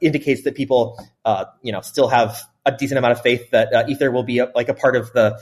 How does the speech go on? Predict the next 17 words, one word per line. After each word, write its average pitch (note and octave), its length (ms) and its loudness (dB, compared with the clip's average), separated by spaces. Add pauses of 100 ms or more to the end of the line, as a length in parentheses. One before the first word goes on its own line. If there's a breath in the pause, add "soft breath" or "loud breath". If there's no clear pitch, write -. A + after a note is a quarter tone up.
(120 loud breath)
the D3+ 80 2
future C#3+ 360 0
of A2+ 140 -2
finance A#2+ 480 -4
and A#2 100 -6
the A2 60 -8
future C3+ 260 -2
of B2 80 0
decentralized A#2+ 480 -4
finance A2+ 300 -4
or, B2+ 180 -6
or B2 120 0
whatever A2+ 240 0
people A#2 240 -4
are, G#2+ 140 -4 (340 soft breath)
uh, G#2 160 -4 (440)
like, A#2 120 0